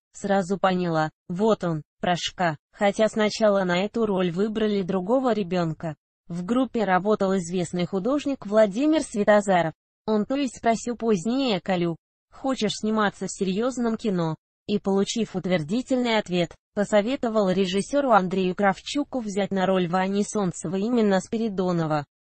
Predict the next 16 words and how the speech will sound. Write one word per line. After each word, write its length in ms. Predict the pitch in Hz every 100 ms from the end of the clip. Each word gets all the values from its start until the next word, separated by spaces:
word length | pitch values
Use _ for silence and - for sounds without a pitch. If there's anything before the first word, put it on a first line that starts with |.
| _
Затем 500 | 170 196 196 220 214
у 60 | 208
Коли 320 | 190 175 226
всё 200 | - 214
было, 380 | 180 185 175 170 _ _ _
как 240 | 202 196
у 40 | 208
взрослых 640 | 185 180 190 160 170 -
актёров, 520 | 175 - 180 165 160 - _ -
звонок 580 | 151 190 208 190 170
из 80 | 214 -
студии, 480 | 196 180 156 160 147 _ -
приглашение 760 | 196 175 202 202 - 269 262
в 60 | 233
следующий 640 | - 202 196 165 160 -
фильм. 400 | 175 202 170 156